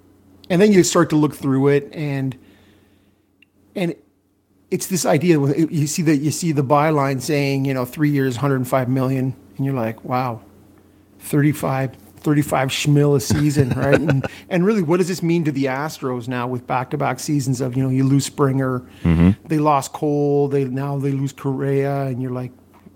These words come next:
Speaker 1: you know, uh, that is the price of, of being in contention for six
Speaker 2: Yeah,
Speaker 1: years.
Speaker 2: people start picking away at you.
Speaker 1: Yeah, and, and you sort of, um, the carcass is, is what it is.
Speaker 2: <laughs>
Speaker 1: Um, but really, it's, it's,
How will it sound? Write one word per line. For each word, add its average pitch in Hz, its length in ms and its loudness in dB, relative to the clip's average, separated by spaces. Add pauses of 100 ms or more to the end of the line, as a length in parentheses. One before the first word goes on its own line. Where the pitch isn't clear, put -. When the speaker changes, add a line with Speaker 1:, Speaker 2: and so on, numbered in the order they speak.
(200)
Speaker 1:
you 139 80 -4
know, 135 160 -2
uh, 117 240 -2
that 170 180 4
is 180 140 6
the 156 80 -2
price 165 380 4
of, 131 260 0
of 139 180 -4
being 143 360 2
in 135 160 -2
contention 139 540 -6
for - 160 -14
six - 280 -12
Speaker 2:
Yeah, 87 120 -4
Speaker 1:
years. 78 100 -6
Speaker 2:
people - 200 -4
start - 300 -10
picking 113 300 -2
away 87 240 0
at - 220 -6
you. - 100 -12 (200)
Speaker 1:
Yeah, 156 360 0
and, 139 400 -6
and 143 160 -2
you 139 80 0
sort 147 300 0
of, 131 280 -2
um, 135 640 -6
the 139 80 -6
carcass 156 540 -2
is, 135 200 -6
is 139 220 -4
what 139 160 0
it 143 120 2
is. 160 420 4
Speaker 2:
<laughs> - 60 2 (520)
Speaker 1:
Um, 165 360 -4 (420)
but 202 120 0
really, 185 480 2
it's, - 340 -6 (320)
it's, - 420 -4